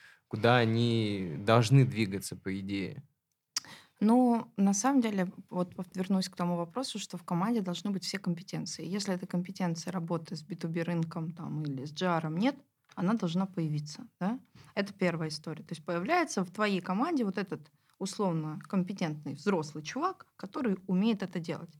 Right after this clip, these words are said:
Speaker 2: Это первая часть балета. Дальше вам нужно с ним синхронизироваться, потому что вы на разных языках разговариваете. Ну, вообще все в команде разговаривают на разных языках.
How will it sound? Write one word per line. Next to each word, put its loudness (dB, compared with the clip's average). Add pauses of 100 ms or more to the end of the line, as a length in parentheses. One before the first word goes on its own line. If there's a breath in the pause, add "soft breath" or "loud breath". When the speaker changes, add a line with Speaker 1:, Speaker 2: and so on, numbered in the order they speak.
(260 loud breath)
Speaker 2:
Это 0
первая 2
часть -10 (160)
балета. -2 (540 soft breath)
Дальше 2 (220)
вам 4
нужно 4
с -6
ним 4
синхронизироваться, 2
потому -6
что -10
вы -2
на 4
разных -2
языках -6
разговариваете. -14 (240)
Ну, 0
вообще -4
все -4
в -6
команде -2
разговаривают -4
на -4
разных -2
языках. -16